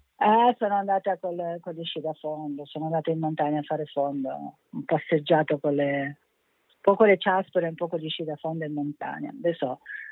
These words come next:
vado sovente, quasi, quasi tutti i weekend, non tutti, ma quasi.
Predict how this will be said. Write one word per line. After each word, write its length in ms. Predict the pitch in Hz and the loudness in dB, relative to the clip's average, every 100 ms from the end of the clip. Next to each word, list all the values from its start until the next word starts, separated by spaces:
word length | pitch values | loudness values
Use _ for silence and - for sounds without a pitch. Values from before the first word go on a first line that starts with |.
| - | 2
vado 320 | 160 160 160 | 4 6 4
sovente, 520 | - 147 180 160 156 | 4 6 6 6 0
quasi, 540 | 151 151 147 151 139 139 | -2 -2 -2 -2 -2 -6
quasi 480 | - 196 220 214 190 | 2 6 6 4 2
tutti 260 | 170 170 185 | -2 -8 -6
i 40 | |
weekend, 500 | 165 151 - 135 131 | -6 -8 -6 -8 -8
non 280 | 147 170 170 | -10 -8 -8
tutti, 360 | 143 156 - 135 | -8 -8 -4 -4
ma 120 | 127 | -4
quasi. 480 | 151 135 - - | -4 -4 -6 -16